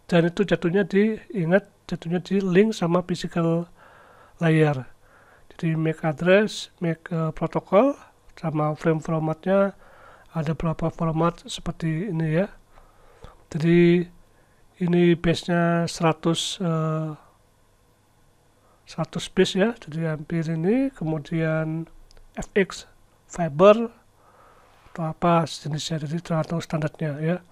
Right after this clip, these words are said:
Contohnya misalkan ini ada terangannya, ini adalah copper ya, pakai physical. Kalau yang kayak gini-gini kodenya adalah fiber. Ini kode-kode yang di dalam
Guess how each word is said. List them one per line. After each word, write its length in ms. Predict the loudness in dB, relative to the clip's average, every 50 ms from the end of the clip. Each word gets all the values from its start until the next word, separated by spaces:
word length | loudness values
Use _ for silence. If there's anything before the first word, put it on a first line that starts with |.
| -20 -20 -20 -20 -20 -20 -20 _ _ _ _ _ _ _ -8
Contohnya 320 | -4 0 2 4 4 4
misalkan 560 | 4 2 2 2 2 2 2 4 4 4 4 4 2
ini 160 | 2 2 2
ada 480 | 0 -2 -2 -2 -2 -2 -2 -4 -6 -4
terangannya, 640 | 0 2 2 2 4 2 0 0 0 0 0 -2 -4 _ _ _ _ -20 _ _ -20 -20 -20 _ -20 -20 -20 -20 -20 -20 _ _ _
ini 140 | -2 2 2 4
adalah 320 | 4 4 4 4 2 2
copper 480 | 2 0 2 2 4 2 4 4 4 2
ya, 160 | 2 2 0
pakai 480 | -4 -8 -10 -10 -8 -6 -6 -6 -6
physical. 480 | -8 -10 -12 -10 -2 2 2 4 2 2 -2 -10 -20 _ _ _ _ _ _ _ _ _ _ _ _ _ _ _ _ _ _ _ _ -20 -20 _ _ _ _ _ _ _ -20 -20 -20 _ _ _ _ _ _ _ -6
Kalau 320 | -2 2 2 2 2 2 2
yang 560 | 2 2 2 0 0 -2 -4 -6 -6 -8 -8
kayak 240 | -6 -6 -4 -2 -2
gini-gini 320 | -2 -2 0 2 2 2
kodenya 480 | 2 2 0 0 0 2 2 2 2 2
adalah 360 | 2 2 2 2 0 -2 -6 -8
fiber. 560 | -6 -4 -4 -2 -2 -2 -2 -2 -4 -8 -12 -16 _ _ _ _ _
Ini 440 | -6 -2 0 0 0 0 0 -2 -4
kode-kode 640 | -6 -6 -6 -6 -4 -4 -4 -4 0 0 0 0 0
yang 240 | 0 -2 -4 -4 -8 -12 _ _ -12
di 80 | -10 -8
dalam 400 | -6 -4 -2 -2 -2 -2 -4 -10